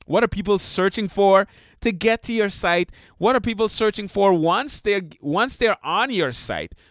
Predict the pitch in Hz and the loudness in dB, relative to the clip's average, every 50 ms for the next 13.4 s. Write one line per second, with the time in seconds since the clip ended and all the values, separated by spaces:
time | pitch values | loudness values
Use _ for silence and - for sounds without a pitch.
0 | _ _ 131 135 190 220 262 320 - - - 190 202 202 170 151 139 165 196 208 | _ _ -4 0 2 2 2 2 -2 -2 0 2 2 2 2 0 -4 -4 -4 -2
1 | - - 202 208 202 175 196 170 151 135 131 - 170 156 143 - - 220 214 220 | 0 0 2 2 2 2 0 0 0 -2 -4 -4 -6 -6 -6 -4 0 2 2 4
2 | 233 254 226 - - 202 185 175 - 160 156 147 - - 156 143 139 139 139 127 | 2 0 -2 -4 -2 -2 -2 -2 -2 -2 -2 -2 -2 -2 0 2 2 2 0 0
3 | - 135 135 127 131 135 127 - - 117 117 110 107 107 107 113 120 143 180 190 | 0 0 0 2 0 0 -2 -2 -4 -6 -6 -4 -4 -4 -4 -4 -2 -2 -2 -2
4 | 135 110 - - - - - - - - - - - - 170 180 175 165 180 170 | -2 -4 -6 -8 -12 -16 -16 -18 -20 -20 -20 -12 -4 -4 -2 -2 0 0 0 0
5 | 175 165 151 160 190 214 233 247 254 - - 196 190 160 156 160 156 160 208 240 | 0 -2 -2 -2 0 0 0 -2 -4 -6 -6 -6 -4 -2 -2 0 0 0 -2 -6
6 | - - 233 175 196 202 - - - 139 151 156 156 147 143 190 254 233 202 180 | -6 -8 -4 0 0 0 0 -2 -4 -4 -2 -2 -2 -4 -6 -4 -2 0 2 2
7 | 170 175 185 190 - - _ _ _ _ - 208 190 202 208 214 247 277 277 - | 2 0 -2 -4 -10 -18 _ _ _ _ 0 0 0 0 0 0 0 0 0 -2
8 | - 175 247 226 240 247 262 262 262 226 185 175 233 285 - - - 247 226 226 | -2 0 2 2 4 4 4 2 2 4 4 4 2 2 0 -2 -2 -2 0 0
9 | 254 285 - 277 233 226 247 240 196 165 233 311 - - - - - - _ _ | -2 -2 0 0 0 2 2 2 2 2 0 0 -2 -6 -10 -12 -12 -14 _ _
10 | _ _ _ _ - 202 247 - 427 - _ _ - 175 247 285 262 - 247 247 | _ _ _ _ -4 -4 -2 -2 -4 -8 _ _ -4 0 0 0 2 0 -2 -2
11 | 220 247 233 214 196 - - - 254 269 - 277 240 - 226 226 226 214 208 175 | 2 2 2 2 0 -2 -4 -2 -2 -2 -4 -8 -6 -2 -2 0 0 -2 -4 -6
12 | - - 156 202 226 247 233 - - 226 208 - - 226 220 233 - 151 196 240 | -10 -4 -2 -2 -2 -2 -4 -4 -2 -2 -2 -2 -2 -2 -2 -2 0 0 0 0
13 | 233 202 208 180 214 208 196 | 0 -2 -2 -2 -2 -2 -2